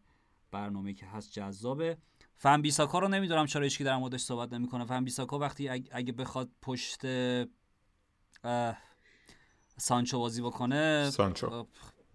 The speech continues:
Speaker 1: خیلی می‌تونه جذاب باشه. البته که اصلاً به اندازه لوکش-، وقتی لوکشاو هست کسی ممکنه سراغ فن بیساکا نره، ولی اگر که خواستیم یه خورده‌ای متفاوت تر بازی بکنیم، فن بیساکا هم هست.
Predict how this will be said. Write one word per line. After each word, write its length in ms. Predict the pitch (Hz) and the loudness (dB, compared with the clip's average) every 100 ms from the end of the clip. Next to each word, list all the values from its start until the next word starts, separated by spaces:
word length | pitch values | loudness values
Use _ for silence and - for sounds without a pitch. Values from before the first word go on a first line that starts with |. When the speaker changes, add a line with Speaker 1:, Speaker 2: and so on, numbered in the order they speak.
| - - _ - - | -20 -20 _ -20 -4
Speaker 1:
خیلی 220 | 147 156 | 0 0
می‌تونه 260 | 123 123 | 0 -2
جذاب 380 | 107 110 104 107 | -2 -2 -2 -4
باشه. 180 | 104 - | -8 -2
البته 340 | 135 127 127 147 | 2 2 2 0
که 120 | 165 | 0
اصلاً 220 | 139 156 | 2 2
به 80 | 139 | 2
اندازه 260 | 127 123 | 2 0
لوکش-، 280 | 139 123 - | -2 -4 -4
وقتی 220 | 131 123 | -6 -4
لوکشاو 380 | 123 120 - 120 | -6 -6 0 6
هست 340 | - 143 - - - - | 6 6 0 -6 -10 -8
کسی 240 | 123 120 | -6 -4
ممکنه 240 | 131 120 135 | -6 -4 -6
سراغ 280 | 127 127 131 | -4 -6 -4
فن 120 | 120 | -6
بیساکا 300 | 110 113 127 | -6 -6 -4
نره، 280 | 147 120 101 - - - - - | -2 -4 -8 -16 -20 -20 -20 -8
ولی 280 | 110 131 151 | -2 -2 -2
اگر 380 | 131 131 127 | -2 0 0
که 400 | 123 - 123 120 113 _ _ _ _ _ _ _ | -2 0 0 0 -4 _ _ _ _ _ _ _
خواستیم 460 | - 127 - 131 127 | -2 -2 0 0 2
یه 160 | 139 | 2
خورده‌ای 640 | 143 131 127 127 127 123 123 - - - - - _ | 2 0 0 0 2 2 2 -6 -20 -20 -20 -20 _
متفاوت 460 | 110 123 113 117 113 | -10 -8 -6 -6 -6
تر 180 | 123 117 | -6 -6
بازی 220 | 113 117 | -6 -8
بکنیم، 300 | 113 120 135 | -8 -6 -4
فن 220 | 135 113 | -4 -6
بیساکا 420 | 110 - 107 127 | -8 -8 -8 -6
هم 220 | 123 131 | -4 -6
هست. 260 | 123 135 143 | -4 -6 -6